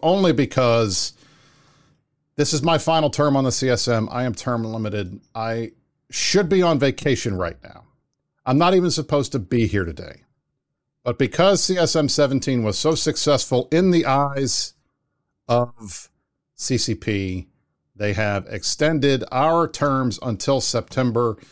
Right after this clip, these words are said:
The Apollo eleven was a joke thing. Of course, we landed on the moon, guys. Come on, please.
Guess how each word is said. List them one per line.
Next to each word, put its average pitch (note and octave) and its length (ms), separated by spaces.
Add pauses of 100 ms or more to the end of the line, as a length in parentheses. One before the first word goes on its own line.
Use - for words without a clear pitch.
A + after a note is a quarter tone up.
(200)
The G#2 80
Apollo B2+ 380
eleven A2+ 500
was G#2 200
a G2 60
joke C#3+ 380
thing. B2+ 320
Of A2 100
course, - 320
we G#2 140
landed G2 340
on G2+ 120
the F#2 60
moon, F#2 300
guys. F#2+ 400
Come - 260
on, - 140 (460)
please. - 400